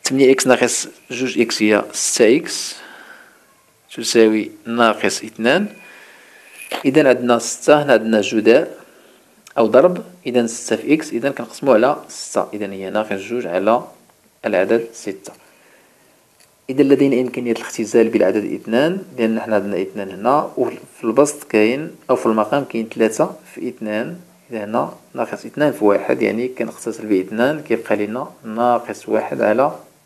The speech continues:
ثلاثة. إذا ناقص واحد على ثلاثة هو حل هذه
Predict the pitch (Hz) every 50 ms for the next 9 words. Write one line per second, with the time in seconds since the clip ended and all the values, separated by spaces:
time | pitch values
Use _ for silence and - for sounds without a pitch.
0 | _ _ - - 120 117 107 101 - - - - _ _ _ _ _ _ _ _
1 | _ _ _ _ _ _ _ - - 110 113 117 117 120 113 110 110 - 110 104
2 | - 110 104 - - 101 101 95 - 101 98 95 95 - 127 131 - - - -
3 | 101 98 98 101 113 127 - - - - - - - - 139 139 139 170 180 -
4 | _ _ _ _ _ _ _ _ _ _ _ _ _ _ _ _ - - 98 107
5 | 113 120 113 107 95 98 98 92 101 107 117 143